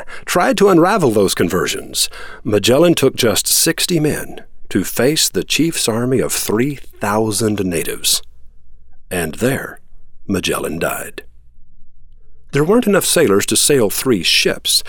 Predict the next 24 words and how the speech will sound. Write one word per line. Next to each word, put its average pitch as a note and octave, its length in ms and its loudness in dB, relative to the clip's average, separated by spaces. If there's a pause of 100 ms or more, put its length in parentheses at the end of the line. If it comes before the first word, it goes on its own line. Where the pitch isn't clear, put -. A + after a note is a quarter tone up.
(140)
so - 160 4
the G#2+ 100 2
papers, C#3 600 -2
logs, F2 520 -2
letters, G2 400 2
and G#2 280 -2
diaries A#2 560 0
of B2+ 120 2
Magellan A2+ 360 4
were B2 120 4
put A3 200 4
aboard G3+ 260 2
the - 60 -4
Concepcion C3 840 0 (480)
by G#2+ 160 2
the F2+ 140 0
two G#3 240 2
captains - 720 -4
that A2+ 120 2
had A2+ 140 0
been A2 100 4
guilty D#3+ 460 2
of E3+ 100 2
mutiny, - 760 2